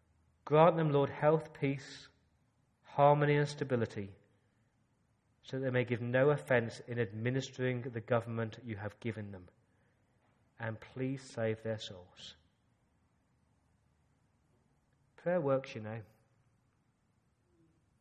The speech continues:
Seen the, uh, the film Hotel Rwanda? It's a horrific film, but a wonderful film. It tells the story of the genocide in Rwanda where millions of people were murdered.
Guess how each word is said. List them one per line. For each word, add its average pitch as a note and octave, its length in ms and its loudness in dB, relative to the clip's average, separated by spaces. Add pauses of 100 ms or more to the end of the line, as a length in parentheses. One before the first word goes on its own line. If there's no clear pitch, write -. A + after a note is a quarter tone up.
(220)
Seen D3+ 220 -6
the, C#3 200 2
uh, C3 100 0
the C3 80 -4
film C3 280 -2
Hotel B2+ 440 -2
Rwanda? B2 500 0 (1300)
It's A#2+ 140 -18
a B2 60 -8
horrific A#2 520 -4
film, A2 380 -2 (260)
but - 120 -12
a A2+ 60 -10
wonderful A2 440 -6
film. G#2 300 -18 (840)
It C3 80 -14
tells D3 160 -2
the C3 60 -8
story B2+ 280 0
of A2 80 0
the A#2 80 -2
genocide A2+ 680 0
in G#2+ 260 -4 (420)
Rwanda A#2+ 440 2
where A2 160 2
millions A#2 420 0
of A2 260 -4
people A2+ 240 -6
were A2 140 -4
murdered. G#2+ 400 -6